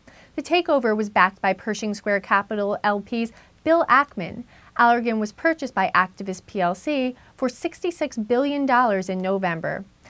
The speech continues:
Salix is a player in the gastrointestinal space, marketing and developing drugs for issues such as irritable bowel syndrome. The company has a portfolio of twenty-two total products,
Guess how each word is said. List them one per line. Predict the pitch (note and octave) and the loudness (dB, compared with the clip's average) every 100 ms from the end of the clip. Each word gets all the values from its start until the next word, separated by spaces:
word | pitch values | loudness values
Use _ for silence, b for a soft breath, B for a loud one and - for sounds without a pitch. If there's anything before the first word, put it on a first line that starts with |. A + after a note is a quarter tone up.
| B B | B B
Salix | - G4 E4+ C4+ A#3+ | -2 2 2 0 -4
is | G#3+ | -8
a | |
player | G#3 G3+ G3 | -2 0 2
in | F#3+ | 0
the | F#3+ | 2
gastrointestinal | E3+ F3+ - G3 G#3 D#4 D4+ C4+ A3 | 2 2 -4 -6 -2 -4 -2 -4 -4
space, | G#3 - F#3 B3+ - C#4 | -4 -4 -2 -4 -8 0
marketing | C#4+ C#4 C4+ | 0 2 0
and | B3+ | 0
developing | A#3 A#3+ A#3+ B3 | 4 4 4 0
drugs | A#3 A#3 A#3 - | 0 0 0 -4
for | B3+ | -4
issues | B3 A#3+ B3+ B3 | -2 -2 -2 -2
such | - C4+ C4+ | -2 -2 -2
as | B3+ b _ | -4 b _
irritable | C#4+ C#4+ C#4+ D4 | -4 0 2 2
bowel | C4+ C#4+ D4 | 4 4 2
syndrome. | - F3+ D#3+ C#3+ G3 B B B | -2 -6 -4 -6 -10 B B B
The | - | -8
company | C#4+ F4+ G4 F4 | -2 -2 0 0
has | C4 | 0
a | A3 | -2
portfolio | - G3 - F#3+ F#3+ F#3+ | -4 -4 -2 0 2 0
of | G3 | 0
twenty-two | G#3 - D#4 C#4 B3 G#3 | -4 -6 -4 -4 -6 -6
total | G#3+ F#3 E3+ | -4 -4 -4
products, | - F3 F3+ A#3 - | 0 2 2 -2 -6